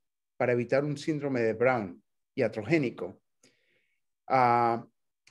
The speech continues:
a mí eso es lo que me gusta. Es más, esos pacientes en general, la, lo, para mí,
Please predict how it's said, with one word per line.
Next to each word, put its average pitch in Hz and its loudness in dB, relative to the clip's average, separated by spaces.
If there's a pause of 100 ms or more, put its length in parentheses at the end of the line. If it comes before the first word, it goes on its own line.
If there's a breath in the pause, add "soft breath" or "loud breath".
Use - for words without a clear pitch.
(400)
a 143 -2
mí 151 6
eso 190 4
es 202 2
lo 180 0
que 131 -8
me 131 0
gusta. 156 -2
Es 127 2
más, 160 0
esos 208 -6
pacientes 156 -2
en 165 -2
general, 127 0 (420)
la, 127 2 (200)
lo, 143 -2
para 127 2
mí, 117 -6